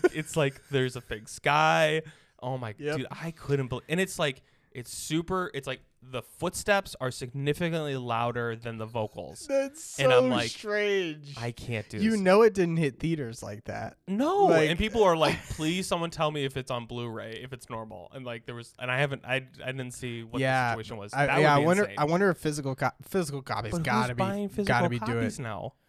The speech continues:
Speaker 2: But at the time,
Speaker 1: I know. I,
Speaker 2: like,
Speaker 1: yeah, that's true.
Speaker 2: they have to, they have to be good, or else you'd have so many returns. It'd be crazy.
Speaker 1: I don't know, man. It was, it was wild.
Speaker 2: That is wild.
Speaker 1: It was wild. And then
Speaker 2: That's so strange.
Speaker 1: uh,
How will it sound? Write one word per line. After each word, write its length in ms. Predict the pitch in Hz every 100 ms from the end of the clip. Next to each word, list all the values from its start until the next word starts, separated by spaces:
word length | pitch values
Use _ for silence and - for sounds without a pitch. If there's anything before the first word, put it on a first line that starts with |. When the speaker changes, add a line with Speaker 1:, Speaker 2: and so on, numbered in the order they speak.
| _ - - -
Speaker 2:
But 140 | 240
at 240 | 202 214 -
the 100 | 147
time, 640 | - 151 185 135 117 135
Speaker 1:
I 140 | 123
know. 260 | 120 107 101
I, 60 | -
Speaker 2:
like, 240 | 143 139
Speaker 1:
yeah, 60 | 120
that's 180 | 117 104
true. 220 | - 101 -
Speaker 2:
they 160 | 170
have 420 | 151 156 160 - -
to, 80 |
they 180 | 131 135
have 220 | 127 135 -
to 60 |
be 120 | 110 107
good, 260 | 117 113
or 120 | 120
else 180 | 123 123
you'd 240 | 139 131 -
have 180 | - 147
so 400 | - - 160 156
many 220 | 151 135
returns. 480 | 113 - 139 143 113
It'd 80 | 104
be 100 | 113
crazy. 480 | - 135 139 120 110
Speaker 1:
I 160 | 113
don't 180 | 104 98
know, 120 | 98
man. 240 | 95 92 92
It 80 | -
was, 320 | 135 120 - -
it 120 | 127
was 160 | 117
wild. 560 | 110 104 101 95 87 92
Speaker 2:
That 180 | 143 147
is 160 | 143
wild. 480 | 175 175 170 180 190
Speaker 1:
It 120 | 143
was 200 | 127 123
wild. 340 | 117 104 101 90 -
And 140 | 151
then 240 | 196 226 196
Speaker 2:
That's 160 | 131
so 200 | - 131
strange. 440 | 117 - 120 120
Speaker 1:
uh, 100 | 117